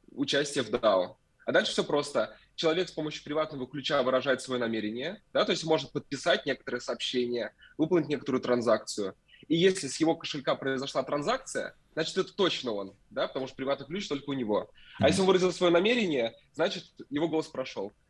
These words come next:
Speaker 1: Также проходят голоса других участников, и если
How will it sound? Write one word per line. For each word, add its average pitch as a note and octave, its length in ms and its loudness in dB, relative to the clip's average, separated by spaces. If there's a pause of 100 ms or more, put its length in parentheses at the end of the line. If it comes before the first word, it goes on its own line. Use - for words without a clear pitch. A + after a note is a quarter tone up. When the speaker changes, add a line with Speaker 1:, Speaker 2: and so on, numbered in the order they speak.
Speaker 1:
Также D#3+ 220 0
проходят D#3 380 0
голоса C#3+ 480 2
других C3 340 -8
участников, G#3+ 560 -6 (300)
и D#3 80 -4
если D3 400 0